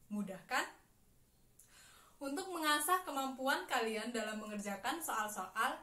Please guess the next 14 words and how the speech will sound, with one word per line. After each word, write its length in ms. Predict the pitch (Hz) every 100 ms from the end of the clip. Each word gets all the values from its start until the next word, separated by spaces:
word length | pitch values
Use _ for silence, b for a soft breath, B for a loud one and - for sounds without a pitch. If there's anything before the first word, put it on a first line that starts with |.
| -
yang 240 | 233 214
berkaitan 560 | 208 202 202 208 277 269
dengan 320 | 233 233 226
pelaksanaan 640 | 208 208 220 190 - 269
sidang-sidang 720 | 302 240 214 208 214 185 233
P 160 | 285 254
P 160 | 233 220
K 240 | 240 -
I, 240 | 196 214 240 B B
silahkan 720 | - 254 214 180 - 220 277
cari 320 | 262 214 269
referensi 560 | 254 233 220 196 - 277
yang 240 | 254 233
sebanyak-banyaknya, 1300 | 233 - 359 415 453 359 269 226 202 202 196 202 185